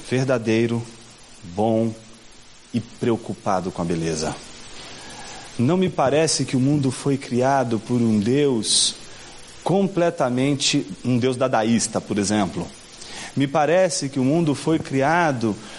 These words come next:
de uma maneira esteticamente ordenada, ao ponto de Deus, depois de ter feito toda a sua obra, não é? Dizer o quê? "Isso é bom, isso tem um padrão,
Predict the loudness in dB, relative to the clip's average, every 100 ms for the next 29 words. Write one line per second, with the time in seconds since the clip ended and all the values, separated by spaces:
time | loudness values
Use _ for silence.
0 | -10 -2 2 4 4 4 4 4 2 0
1 | 0 0 0 2 2 2 -2 0 2 2
2 | 2 0 -2 2 2 2 0 0 0 2
3 | 2 0 -2 -6 -20 -20 -10 -2 -2 -2
4 | 0 2 2 0 -2 0 0 2 0 0
5 | 2 2 2 -2 -4 -2 -2 0 -4 -2
6 | 0 2 0 0 2 2 4 2 0 -2
7 | -4 -20 -20 -20 -8 0 2 0 -4 -8
8 | -2 0 0 0 0 0 0 -8 -20 -20
9 | -20 _ -20 -20 _ -20 -20 -20 _ -20
10 | -20 _ -20 -20 -16 -6 -4 -2 -4 -4
11 | -2 2 2 2 0 -6 -14 -20 -20 -20
12 | -20 -18 -6 0 0 0 0 0 -2 -2
13 | -2 -2 -2 0 2 2 2 2